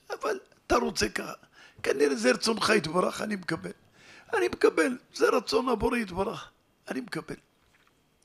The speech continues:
חיפש, כמובן, טרח, הביא סוכני ביון, כל מיני, זה,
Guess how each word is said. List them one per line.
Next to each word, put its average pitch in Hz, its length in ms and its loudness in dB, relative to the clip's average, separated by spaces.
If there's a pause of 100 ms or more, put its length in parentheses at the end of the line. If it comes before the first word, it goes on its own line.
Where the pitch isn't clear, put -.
(460)
חיפש, 143 580 -10 (240)
כמובן, 196 540 -6 (520)
טרח, 160 580 -2
הביא 143 300 -12
סוכני 151 400 -4
ביון, 127 380 -12 (420)
כל - 140 -10
מיני, 175 300 -14 (460)
זה, 147 260 -8